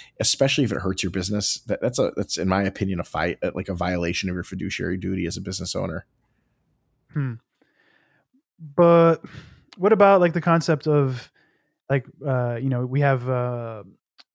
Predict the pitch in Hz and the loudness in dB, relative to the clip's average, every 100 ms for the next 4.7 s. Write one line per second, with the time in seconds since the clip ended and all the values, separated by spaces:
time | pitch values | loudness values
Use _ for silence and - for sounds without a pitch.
0 | _ _ - 160 151 139 139 139 127 123 | _ _ 0 4 6 6 4 2 2 0
1 | 117 110 - 95 127 _ _ 143 139 - | -2 -6 -8 -12 -18 _ _ 0 2 2
2 | 139 143 143 135 123 120 131 131 127 139 | 4 4 2 2 2 -2 -6 -6 -6 -10
3 | 139 139 131 143 143 135 123 131 120 120 | -10 -6 2 4 6 4 2 -4 -6 -6
4 | 117 110 117 110 117 110 - | -6 -4 -6 -6 -6 -8 -10